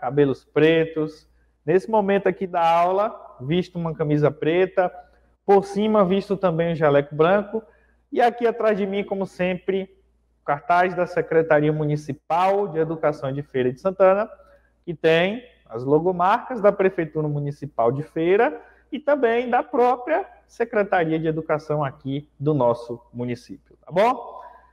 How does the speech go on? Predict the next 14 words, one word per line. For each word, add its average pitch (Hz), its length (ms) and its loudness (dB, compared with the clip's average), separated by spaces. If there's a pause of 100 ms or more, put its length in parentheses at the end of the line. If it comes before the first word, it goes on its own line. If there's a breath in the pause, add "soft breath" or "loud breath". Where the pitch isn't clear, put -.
(340 loud breath)
Vamos 262 300 4
lá, 233 300 2
tá 240 160 -2
preparado, 208 880 0
tá 190 120 0
preparada 170 600 2
pra 165 200 0
aprender? 160 1160 -2
Pra 151 180 4
isso 190 240 -2
que 180 120 -6
nós 165 240 0
estamos 151 480 -4
aqui. 202 720 -2